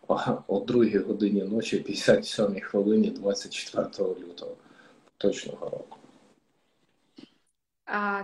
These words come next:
Speaker 2: тут питання від, е, вже глядачів пішли. Е,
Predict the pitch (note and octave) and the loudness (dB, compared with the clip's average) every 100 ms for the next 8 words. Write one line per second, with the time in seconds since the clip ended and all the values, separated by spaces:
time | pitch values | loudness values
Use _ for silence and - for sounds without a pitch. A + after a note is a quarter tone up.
0 | G3 A#3+ - A3+ A3 G#3+ G3+ F#3+ G3 - | -6 -10 -8 -4 -4 -2 -4 -6 -10 -8
1 | G3 F#3+ F#3+ F#3 F3+ F3+ F3+ F3+ F3 F3 | -8 -6 -8 -6 -6 -6 -8 -10 -10 -12
2 | E3+ E3 - G3 F#3 F#3 F3+ F3 B3+ C#4 | -14 -16 -20 -14 -10 -8 -8 -8 -10 -8
3 | D#4+ - D#4 D4+ D4 G#3+ G#3 G#3 G#3 G#3 | -8 -4 -4 -4 -8 -8 -6 -4 -4 -6